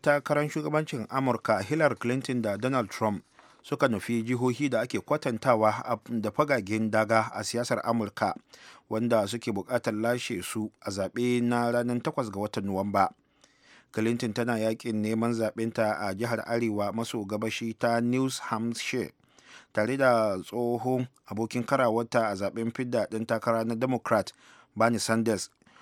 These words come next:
kuma tana farautan ƙuri'un matasa. Yar Clinton, Chelsea, tana mata yaƙin neman zaɓe a jihar Carolina ta Arewa,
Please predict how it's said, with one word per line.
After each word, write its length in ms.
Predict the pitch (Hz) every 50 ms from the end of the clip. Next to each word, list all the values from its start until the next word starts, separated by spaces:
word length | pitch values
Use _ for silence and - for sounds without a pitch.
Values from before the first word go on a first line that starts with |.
| - _ _
kuma 180 | - 113 113 107
tana 260 | - 120 123 120 110
farautan 540 | - 101 101 113 117 - - 117 110 110 98
ƙuri'un 380 | - 101 95 92 - 110 110 110
matasa. 520 | 113 110 - 104 92 - - 107 101 95 - _ _ _ _ _ _ _ _ _ _ _ _ _ - - - _ -
Yar 180 | 147 170 202
Clinton, 640 | - - - 131 135 139 151 143 - - 131 101 82
Chelsea, 480 | - - 127 127 131 - - 123 98 - - _ - - - - - - _ _
tana 280 | - 170 185 208 175 143
mata 380 | 139 139 - 156 139 131 120 110
yaƙin 420 | 113 120 127 135 139 - 135 110
neman 280 | 110 113 113 120 123 120
zaɓe 280 | 117 104 - 110 117 -
a 180 | 117 113 110 104
jihar 360 | 110 127 123 143 135 127 110 -
Carolina 500 | - 107 104 104 107 123 139 147 143 117
ta 120 | - - -
Arewa, 500 | - 120 113 107 101 101 104 107 110